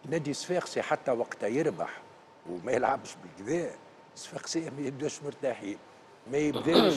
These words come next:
<coughs> ما يبداوش فرحانين. ثم، ثم ضغط كبير ياسر على الهيئة المديرة، على اللاعبين، على المدرب، لأنهم صفاقسية هكا.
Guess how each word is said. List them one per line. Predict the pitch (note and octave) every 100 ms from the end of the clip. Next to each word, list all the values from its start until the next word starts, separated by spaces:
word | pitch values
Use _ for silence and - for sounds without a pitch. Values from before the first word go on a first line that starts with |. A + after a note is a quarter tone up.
| - - -
<coughs> | - - A#2
ما |
يبداوش | C3+ B2 D#3+ D3+
فرحانين. | - C3+ - A#2 G2 F2 - - - - - -
ثم، | - F3+ F#3+ F#3 F#3 F3+ - - -
ثم | - - E3 D#3+ C#3
ضغط | A2 F3 C3 - - -
كبير | G#2 A2 E3+ D3+
ياسر | A2+ A#2 B2+ D3+ C#3+ C#3+ - - - - - -
على | B2+ C#3+ D#3+ D#3+ D3+ - - - - - - - - - - - - -
الهيئة | C3+ C3 D3 C#3
المديرة، | C3+ C3 A#2 G2+ F#2 - - - - - - - -
على | G2 A2+
اللاعبين، | C#3 D3+ D3+ C3 A#2 F#2+ - - - - C#4 - -
على | - C3+ F#3+
المدرب، | E3 C3 A2 E3 F3+ F3 - - -
لأنهم | C#3 F3+ G3 G3+ E3+ D#3
صفاقسية | - C#3+ - - C3+ A2+
هكا. | F2 F#2 -